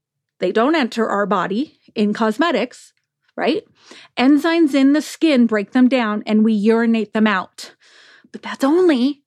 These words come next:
if they enter our body. Reputable science says that parabens are safe in the tiny amounts used in cosmetics. So we're good. Use those parabens.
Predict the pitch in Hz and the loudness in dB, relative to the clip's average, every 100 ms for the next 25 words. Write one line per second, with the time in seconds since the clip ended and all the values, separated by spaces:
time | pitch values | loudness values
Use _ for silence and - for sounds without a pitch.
0 | - 247 240 247 233 185 220 220 240 - | -2 -2 0 -2 -2 -2 -2 -2 -4 -2
1 | 226 220 269 285 185 - - - _ _ | -4 0 -2 -2 -6 -12 -18 -20 _ _
2 | _ _ - - - _ 214 208 214 220 | _ _ -20 -20 -20 _ -6 -2 -2 0
3 | 247 262 294 320 - 339 349 - 370 381 | 0 0 -2 -4 -4 -4 -4 -4 -4 -2
4 | 233 190 - - - 269 - - - - | -2 -4 -10 -8 -4 -4 -6 -12 -16 -20
5 | _ - 226 - - - 226 233 247 262 | _ -6 -6 -8 -12 -4 -2 0 0 2
6 | 262 254 - 240 247 247 - - 233 - | 2 0 -4 -2 -2 -4 -8 -4 -4 -6
7 | - - - - _ - 220 214 208 - | -14 -20 -20 -20 _ 0 2 2 0 -6
8 | - - 233 220 220 247 247 254 247 208 | -18 -6 -2 2 4 4 2 2 0 0
9 | 208 220 - 226 202 208 202 190 - 185 | -2 -4 -10 -12 -4 -2 -2 -4 -10 -8
10 | 196 - 185 185 - - - - - - | -8 -6 -6 -6 -10 -10 -14 -20 -20 -20
11 | _ _ _ _ _ _ _ - 220 208 | _ _ _ _ _ _ _ -4 -2 0
12 | 233 233 294 302 254 _ _ _ _ _ | 0 0 0 0 -4 _ _ _ _ _
13 | - - - 254 277 277 285 - 269 262 | -20 -8 0 2 2 0 -4 -4 -2 -2
14 | 220 202 202 - - | -2 -4 -6 -8 -20